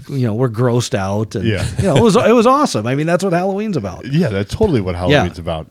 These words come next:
Speaker 2: I mean, and kids in costume eating cricket burgers.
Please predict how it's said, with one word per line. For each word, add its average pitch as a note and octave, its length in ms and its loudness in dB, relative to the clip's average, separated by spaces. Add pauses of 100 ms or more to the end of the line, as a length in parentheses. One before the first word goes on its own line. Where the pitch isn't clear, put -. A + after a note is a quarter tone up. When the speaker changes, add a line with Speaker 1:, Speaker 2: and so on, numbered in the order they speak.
Speaker 2:
I B2 60 -4
mean, A#2+ 140 -4
and B2 300 0
kids D3 320 -4
in B2+ 300 -6
costume G2+ 600 -8 (680)
eating A2+ 340 -6
cricket - 460 -8
burgers. F#2+ 520 -8